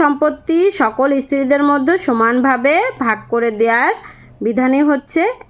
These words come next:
এখানকার সম্পত্তি বন্টনের একটি বিধান। এবং অনেকেই বলে থাকেন যে আমার একটিমাত্র সন্তান আছে, মেয়ে সন্তান, এখন আমার সম্পত্তি কি আমার ভাইয়ের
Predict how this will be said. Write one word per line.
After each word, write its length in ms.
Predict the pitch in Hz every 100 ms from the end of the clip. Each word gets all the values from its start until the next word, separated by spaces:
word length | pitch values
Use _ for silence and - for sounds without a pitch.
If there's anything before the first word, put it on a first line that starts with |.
| -
এখানকার 580 | 220 214 233 226 262 427 - - - - -
সম্পত্তি 420 | 226 214 220 247
বন্টনের 560 | 220 208 214 240 240 240
একটি 280 | 233 - 392 - _ -
বিধান। 420 | 190 214 220 - - _ _ _ _ - -
এবং 340 | 277 311 370 320 415 -
অনেকেই 460 | 294 370 381 427
বলে 280 | 330 311 302 311
থাকেন 260 | 285 302 311
যে 160 | 269 285 285 294 247
আমার 180 | 262 254
একটিমাত্র 460 | 269 - 302 294 285 294
সন্তান 420 | 285 240 226 254
আছে, 240 | 254 254 277
মেয়ে 240 | 240 233 240
সন্তান, 420 | 233 233 233 233 262 277 - - - 226
এখন 260 | - 277 277 - 226
আমার 220 | 269 339 -
সম্পত্তি 580 | 294 262 254 269 269 294 285
কি 140 | 277 247 302 - _ - _ _ _ _ -
আমার 400 | - 240 233 226 220 - 220
ভাইয়ের 300 | 233 226